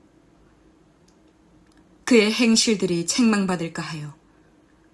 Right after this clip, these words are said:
빛으로 오지도 아니하기 때문이라. 그러나 진리를 실행하는 자는 빛으로 오나니, 그의 행실들이 명백하게 드러나게 하려 함이요,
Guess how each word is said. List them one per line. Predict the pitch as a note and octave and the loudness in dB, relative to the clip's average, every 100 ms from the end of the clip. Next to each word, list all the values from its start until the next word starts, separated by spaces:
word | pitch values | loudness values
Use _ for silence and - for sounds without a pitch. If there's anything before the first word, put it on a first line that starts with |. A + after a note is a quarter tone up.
| _ | _
빛으로 | B3 A3+ A#3+ G3+ F#3+ | 0 2 2 2 2
오지도 | G3+ G#3+ F#3 | 0 0 2
아니하기 | E3+ F3+ E3+ D#3+ D#3 | 2 2 -2 -4 -6
때문이라. | E3+ D3 C#3 - - - _ _ _ _ _ _ _ _ _ _ _ _ _ _ _ _ _ _ _ _ - | -6 -6 -8 -16 -20 -20 _ _ _ _ _ _ _ _ _ _ _ _ _ _ _ _ _ _ _ _ -2
그러나 | A#3+ G#3+ F#3 | 2 4 2
진리를 | - G#3+ G3+ F#3+ F#3 | 2 0 0 0 0
실행하는 | - B3 G3+ E3+ D#3+ | 0 -2 -2 -4 -6
자는 | D#3+ D#3+ D#3 D#3 | -6 -4 -4 -4
빛으로 | G#3+ G3 - E3+ E3 | -4 -2 -4 -6 -6
오나니, | E3 D3 C3+ C3+ _ _ _ _ _ _ _ _ _ _ _ _ - | -8 -8 -14 -20 _ _ _ _ _ _ _ _ _ _ _ _ 0
그의 | A#3+ G3 G#3 | 2 4 2
행실들이 | A3+ A3 A#3 G3 F#3 F3 | 0 2 2 0 0 0
명백하게 | F#3 G3 G3 G3 G3 F3 E3+ | 0 0 0 -4 -6 -6 -6
드러나게 | G3+ F#3+ F3 E3+ | -4 -2 -4 -6
하려 | E3+ E3+ D3 | -8 -10 -10
함이요, | C3+ C#3+ B2 | -14 -16 -20